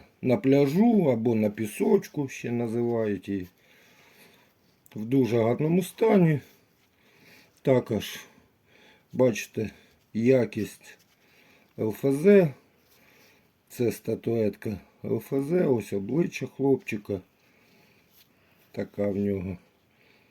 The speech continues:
від сонця тюбітєєчка. Клеймо Л Ф З синього кольору.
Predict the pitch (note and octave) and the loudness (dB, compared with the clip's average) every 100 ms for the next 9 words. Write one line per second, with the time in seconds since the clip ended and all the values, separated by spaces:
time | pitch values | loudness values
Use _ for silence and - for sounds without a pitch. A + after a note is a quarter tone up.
0 | _ _ _ _ _ _ _ _ _ _ | _ _ _ _ _ _ _ _ _ _
1 | _ _ _ _ _ _ _ _ _ _ | _ _ _ _ _ _ _ _ _ _
2 | - A#2 A#2 - C3+ A#2 G2+ - A2 - | -2 0 0 0 0 2 0 -4 -8 -10
3 | _ _ _ _ - A2 G#2+ B2 - E3+ | _ _ _ _ -12 -8 -6 -6 0 2
4 | D3+ B2 - C3 A2 _ _ _ _ _ | 2 0 -4 -6 -6 _ _ _ _ _
5 | _ _ _ _ _ _ _ - _ _ | _ _ _ _ _ _ _ -20 _ _
6 | _ _ _ _ _ _ _ _ _ _ | _ _ _ _ _ _ _ _ _ _
7 | _ _ _ _ _ _ - C3+ C3+ B2+ | _ _ _ _ _ _ 0 4 4 4
8 | A#2 A2+ G#2+ - D3+ D#3+ G3+ F#3 - _ | 2 2 0 0 0 4 6 6 2 _
9 | - - D3+ C#3+ C3+ C3+ - C3+ C3+ A#2+ | -12 -2 0 2 0 -2 0 4 4 4
10 | G#2+ G#2 | 0 -6